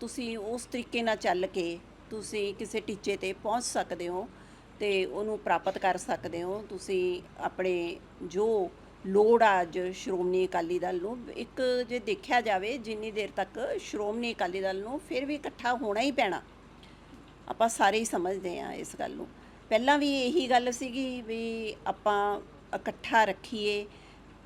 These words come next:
ਤੇ ਆਪਾਂ ਅੱਗੇ ਜਿਹੜਾ ਸਾਰੇ ਚੀਜ਼ ਨੂੰ ਆਪਾਂ ਦੇਖੀਏ ਵੀ ਜੋ ਲੋੜ ਆ ਅੱਜ ਸਮੇਂ ਦੀ, ਇਕੱਠੇ ਰਹਿ ਕੇ ਉਹ ਕੰਮ ਕਰੀਏ। ਤੇ ਉਹ ਨਹੀਂ ਹੋ-, ਪਹਿਲਾਂ ਇਕੱਠੇ ਰਹਿ ਕੇ ਪਹਿਲਾਂ ਹੋ ਸਕਿਆ। ਹੁਣ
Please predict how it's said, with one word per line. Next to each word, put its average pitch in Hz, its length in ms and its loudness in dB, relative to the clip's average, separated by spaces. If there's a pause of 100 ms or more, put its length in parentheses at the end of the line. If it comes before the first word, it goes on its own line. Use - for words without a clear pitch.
(160)
ਤੇ 202 420 2 (120)
ਆਪਾਂ 202 360 2 (500)
ਅੱਗੇ 190 600 4 (280)
ਜਿਹੜਾ 190 500 2 (140)
ਸਾਰੇ 180 600 0 (400)
ਚੀਜ਼ 190 260 -4
ਨੂੰ 185 200 2
ਆਪਾਂ 180 280 0
ਦੇਖੀਏ 190 680 2
ਵੀ 214 140 -4
ਜੋ 196 160 0
ਲੋੜ 180 380 4
ਆ 180 100 6
ਅੱਜ 170 140 -4
ਸਮੇਂ 170 340 -4
ਦੀ, 190 80 -6
ਇਕੱਠੇ 226 420 -4
ਰਹਿ 170 140 0
ਕੇ 226 160 -4
ਉਹ 247 140 -2
ਕੰਮ 185 280 2
ਕਰੀਏ। - 400 -6 (440)
ਤੇ 226 120 -6
ਉਹ 269 260 0
ਨਹੀਂ 277 400 4
ਹੋ-, 311 200 -4 (220)
ਪਹਿਲਾਂ 226 200 4
ਇਕੱਠੇ 247 320 0
ਰਹਿ 240 160 4
ਕੇ 262 160 0
ਪਹਿਲਾਂ 247 360 0
ਹੋ 226 120 2
ਸਕਿਆ। 220 460 0 (400)
ਹੁਣ 254 120 -4